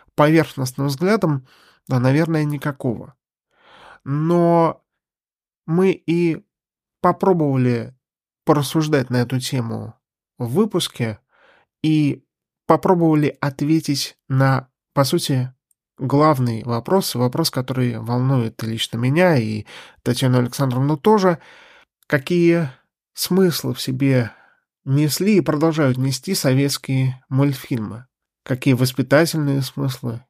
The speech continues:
и вообще что это? Это больше про воспитание, про искусство или это всё-таки продукт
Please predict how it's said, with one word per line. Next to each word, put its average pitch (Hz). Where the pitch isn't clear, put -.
и -
вообще 131
что 135
это? 113
Это 135
больше 160
про 165
воспитание, 156
про 160
искусство 185
или 175
это 180
всё-таки 165
продукт 151